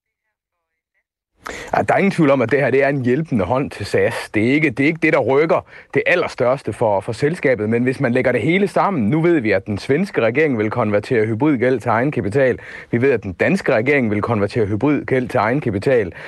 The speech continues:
Og nu ved vi også, at den norske gæld vil, vil konvertere, øh, gæld til egenkapital. Og, og samlet set, så bringer det faktisk sas op i nærheden af, af halvdelen af den gæld, der skal konverteres til egenkapital, som, som man nu er, er, er villig til at konvertere fra staternes side. Så samlet set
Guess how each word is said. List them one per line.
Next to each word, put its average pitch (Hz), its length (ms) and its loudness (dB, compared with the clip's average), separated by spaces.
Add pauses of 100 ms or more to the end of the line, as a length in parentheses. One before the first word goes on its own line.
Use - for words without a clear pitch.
(120)
Og - 200 -2
nu 151 60 2
ved 165 140 4
vi 120 80 2
også, 135 200 0
at 113 80 -16
den 110 80 2
norske 107 380 0
gæld 120 160 0
vil, 95 280 -2
vil 113 180 -2
konvertere, 98 880 0
øh, 85 400 0
gæld - 240 -2
til - 140 -6
egenkapital. 101 680 -2 (240)
Og, - 240 -2
og 123 140 0
samlet 160 420 2
set, 175 400 0
så 170 320 2
bringer 123 220 0
det 135 120 0
faktisk - 420 -4
sas 131 320 0
op 180 200 2
i 160 40 2
nærheden 127 440 0
af, 95 240 0
af 110 100 2
halvdelen 123 640 0
af 110 180 0
den 135 140 0
gæld, 143 180 -2
der 107 60 -2
skal - 160 -8
konverteres 107 480 0
til - 100 -2
egenkapital, 98 720 -2 (320)
som, 117 440 0
som 131 220 -2
man 110 180 2
nu 135 220 2
er, 107 80 4
er, 95 440 2
er 113 40 0
villig 143 320 0
til 143 80 0
at 117 80 0
konvertere 113 420 0
fra 104 120 -8
staternes 95 460 0
side. 120 200 -2
Så 113 100 -4
samlet 156 440 0
set 151 140 0